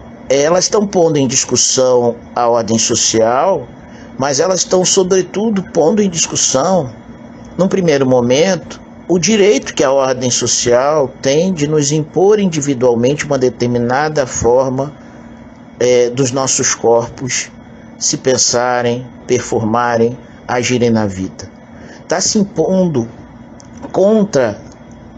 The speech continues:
estados totalitários, ordens sociais opressivas e violentas. Quando uma pessoa anti-vax diz que não vai tomar,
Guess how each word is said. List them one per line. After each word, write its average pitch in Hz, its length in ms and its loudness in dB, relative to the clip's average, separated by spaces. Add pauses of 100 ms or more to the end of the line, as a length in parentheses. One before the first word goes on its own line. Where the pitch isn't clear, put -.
(180)
estados - 500 -2
totalitários, 127 1120 -2 (360)
ordens 135 380 2
sociais 120 760 0 (840)
opressivas 127 1120 0
e 120 80 0
violentas. 104 840 0 (720)
Quando 208 380 2
uma 160 200 0
pessoa 131 560 2
anti-vax 123 1000 -2 (480)
diz 135 220 -2
que 143 100 -6
não 143 200 0
vai 127 220 2
tomar, 120 580 0